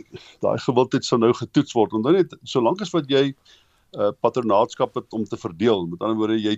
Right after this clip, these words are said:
toegang, jy kan mense toegang gee tot tenders. Jy, eh,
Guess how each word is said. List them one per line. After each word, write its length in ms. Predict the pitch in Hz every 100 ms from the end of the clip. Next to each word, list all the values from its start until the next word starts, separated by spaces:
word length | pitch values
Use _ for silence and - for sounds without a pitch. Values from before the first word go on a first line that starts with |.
| -
toegang, 540 | 143 - 131 113 110 107
jy 100 | 104
kan 160 | 110 110
mense 260 | 107 -
toegang 240 | - 113 113
gee 160 | 123
tot 160 | - 101 _
tenders. 560 | 117 104 87 82 - -
Jy, 360 | 95 98 110
eh, 120 | 107